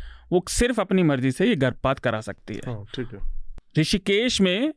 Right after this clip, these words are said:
Speaker 1: एक होटल में रिसेप्शनिस्ट के तौर पर काम करने वाली युवा महिला अंकिता भंडारी की,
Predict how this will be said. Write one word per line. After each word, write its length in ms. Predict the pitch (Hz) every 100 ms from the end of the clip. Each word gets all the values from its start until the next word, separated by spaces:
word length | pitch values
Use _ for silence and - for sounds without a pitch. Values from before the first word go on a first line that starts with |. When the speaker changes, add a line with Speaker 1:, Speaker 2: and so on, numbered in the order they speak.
| -
Speaker 1:
एक 180 | 165 -
होटल 340 | 160 160 180
में 180 | 180 190
रिसेप्शनिस्ट 600 | 170 160 160 - 185 185
के 80 | -
तौर 300 | - 143 139
पर 160 | 139 143
काम 280 | 147 135
करने 260 | 143 135 135
वाली 280 | 135 135 139
युवा 220 | 131 131
महिला 260 | 127 123 143
अंकिता 500 | - 147 143 151 156
भंडारी 520 | 117 127 127 127 151
की, 340 | - 131 233